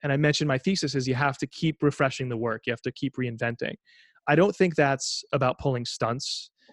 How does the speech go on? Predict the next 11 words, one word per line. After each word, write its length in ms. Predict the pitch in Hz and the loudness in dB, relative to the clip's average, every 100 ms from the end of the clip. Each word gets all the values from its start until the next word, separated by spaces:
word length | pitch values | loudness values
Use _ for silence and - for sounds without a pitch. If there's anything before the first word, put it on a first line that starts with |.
| _ - | _ -2
I 120 | 131 | 2
don't 160 | 139 156 | 2 2
think 180 | 180 160 | 0 2
that's 240 | 143 - | 0 -2
treating 400 | - 156 139 135 | 2 4 4 2
creativity 720 | - 139 131 143 131 127 127 | 2 2 2 0 2 2 0
like 240 | 123 123 | 0 0
it's 140 | 131 127 | -2 -4
a 40 | |
stunt 360 | - - 135 131 | -2 0 -2 2
double 420 | 123 123 120 117 | 2 4 2 0